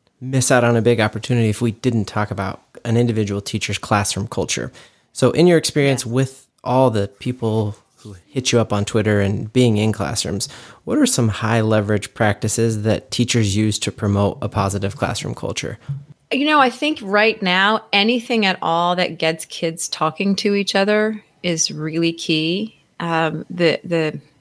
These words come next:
Speaker 2: my kids come home all the time saying that they didn't do anything at all. They just sat all day. And I'm just like, "Do you not ever get into, like, group discussions about things?" No, no, no, no, no. So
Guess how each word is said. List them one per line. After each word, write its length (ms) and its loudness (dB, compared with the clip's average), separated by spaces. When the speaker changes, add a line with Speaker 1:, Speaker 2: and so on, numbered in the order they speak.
Speaker 2:
my 120 -2
kids 280 -4
come 160 2
home 140 2
all 180 4
the 80 0
time 360 2
saying 400 -2
that 140 -6
they 240 -2
didn't 280 -4
do 120 0
anything 320 0
at 80 2
all. 160 4
They 80 -2
just 200 -4
sat 220 0
all 160 0
day. 300 0
And 140 -4
I'm 100 -6
just 160 -10
like, 120 -10
"Do 100 -8
you 80 -2
not 220 -2
ever 200 -4
get 240 0
into, 200 -8
like, 220 -6
group 220 -2
discussions 720 -2
about 280 0
things?" 280 -2
No, 160 0
no, 120 0
no, 120 0
no, 120 -4
no. 200 -4
So 460 2